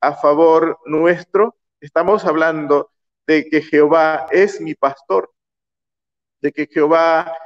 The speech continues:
es mi guía. Estamos hablando de que hay que confiar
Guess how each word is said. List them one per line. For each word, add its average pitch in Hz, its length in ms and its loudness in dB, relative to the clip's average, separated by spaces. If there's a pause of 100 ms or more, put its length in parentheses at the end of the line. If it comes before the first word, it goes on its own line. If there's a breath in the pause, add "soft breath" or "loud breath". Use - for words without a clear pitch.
(200)
es 170 560 0
mi 147 220 -12
guía. 156 420 -2 (1900)
Estamos 190 460 0
hablando 175 760 2 (1200)
de 160 260 -4
que 180 140 2
hay 185 160 2
que 185 140 -2
confiar 180 800 0